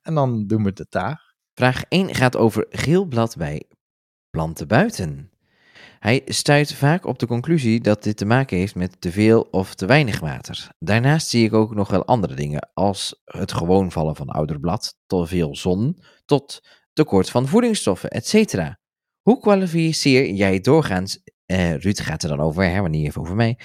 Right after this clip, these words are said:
Speaker 2: Hoe kwalificeer jij doorgaans geel blad? En dan niet dat de gehele plant dat heeft, maar her en der wat gele bladeren. Hoe kwalificeer jij die?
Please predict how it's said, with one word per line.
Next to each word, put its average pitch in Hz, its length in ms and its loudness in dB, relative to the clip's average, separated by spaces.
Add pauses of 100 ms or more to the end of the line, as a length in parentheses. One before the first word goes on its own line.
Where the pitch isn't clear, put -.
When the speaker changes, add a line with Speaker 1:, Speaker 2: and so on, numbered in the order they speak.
(380)
Speaker 2:
Hoe - 180 2
kwalificeer 107 560 0
jij 90 100 2
doorgaans 82 480 -2
geel 113 240 2
blad? 139 520 -2 (420)
En 95 260 -2
dan 85 200 0
niet 101 260 -4
dat 82 200 -8
de - 60 -12
gehele 98 340 -2
plant 82 320 -8
dat 147 140 -8
heeft, 82 340 -6
maar 85 280 -2
her 90 300 -2
en 90 180 -8
der 98 220 0
wat 71 140 -14
gele 71 260 -14
bladeren. 69 460 -14 (600)
Hoe 180 160 2
kwalificeer 143 600 0
jij 247 140 2
die? 139 380 0